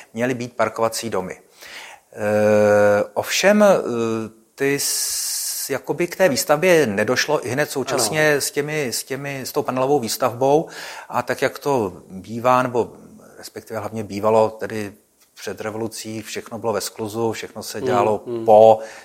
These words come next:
Speaker 1: chodníky a ulicemi kon-,
Speaker 2: Jasně.
Speaker 1: začínaje a evidentně parkovacími domy konče.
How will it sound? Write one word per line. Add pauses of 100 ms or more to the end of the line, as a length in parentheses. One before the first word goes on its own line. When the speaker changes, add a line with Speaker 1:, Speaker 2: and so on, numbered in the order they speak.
(1300)
Speaker 1:
chodníky
a
ulicemi
kon-,
Speaker 2:
Jasně.
Speaker 1:
začínaje
a (100)
evidentně
parkovacími
domy
konče.